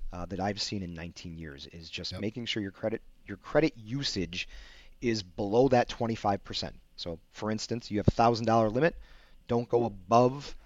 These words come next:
Speaker 1: two hundred fifty dollars a month, or pay it off
Speaker 2: Yeah.
Speaker 1: on a monthly
Speaker 2: Yeah.
Speaker 1: basis. It's the best way to build up that credit. And then obviously saving, right? You know,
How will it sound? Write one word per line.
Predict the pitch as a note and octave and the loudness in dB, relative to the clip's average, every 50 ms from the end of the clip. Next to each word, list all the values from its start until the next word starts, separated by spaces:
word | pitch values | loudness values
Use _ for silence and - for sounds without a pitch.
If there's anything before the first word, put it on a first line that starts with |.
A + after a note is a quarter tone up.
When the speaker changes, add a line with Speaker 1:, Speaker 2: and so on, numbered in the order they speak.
| - - - - - | -20 -20 -20 -16 -6
Speaker 1:
two | - C#3 C3+ | 0 4 4
hundred | C3 C3 B2+ B2+ | 4 4 2 0
fifty | - C#3+ - - A#2+ | 0 0 0 2 4
dollars | A#2 A2+ A2+ A2+ A2+ G#2 G#2+ | 4 4 4 4 2 0 -2
a | |
month, | G#2+ A2 A#2+ G2 - - | 0 0 0 0 -2 -2
or | - C#3 C3+ | -2 -2 0
pay | - - D3 C#3+ | 0 2 2 2
it | C#3 | 4
off | D#3 F3 B2 F#2+ | 4 2 0 -2
Speaker 2:
Yeah. | F#2 E2+ E2+ - _ _ _ - - - - - - - | -6 -12 -12 -16 _ _ _ -20 -20 -20 -20 -16 -8 -4
Speaker 1:
on | A2+ G#2+ G#2 | -2 -2 -2
a | F#2+ G#2+ A2 | -2 -4 -4
monthly | G2 F#2+ G2+ - - A#2 | -4 -6 -6 -6 -4 -2
Speaker 2:
Yeah. | G#2 A#2+ | 0 0
Speaker 1:
basis. | C#3+ - - - - - - - _ _ _ _ _ | 0 0 -2 -8 -16 -18 -20 -20 _ _ _ _ _
It's | - - - | -16 -12 -12
the | |
best | G#2 F2 E2+ A2 A2 A2+ - - | -12 -6 -2 -2 -2 0 -2 -2
way | - A2+ G#2+ | -2 -2 -2
to | G#2 | -2
build | F2+ - G2+ G2 F#2+ G2 | -4 -8 -10 -10 -10 -10
up | F#2+ - | -10 -10
that | - F#2 F2 - | -8 -8 -8 -8
credit. | - E2 D2+ D2 - - | -8 -10 -10 -10 -8 -4
And | E3+ F3+ | 0 2
then | F3+ E3+ | 4 6
obviously | D3+ C#3+ C#3 C#3 C#3 B2+ - B2+ A#2 | 6 6 4 4 0 -2 -2 -4 -4
saving, | - - - F2 - - C2+ - _ _ _ | -2 -2 -2 -4 -4 -6 -10 -16 _ _ _
right? | - G#2 A2 A2 - - | -4 -4 -4 -4 -6 -10
You | B2 A2+ | -8 -6
know, | A2 A2 A2 G#2 | -6 -4 -6 -6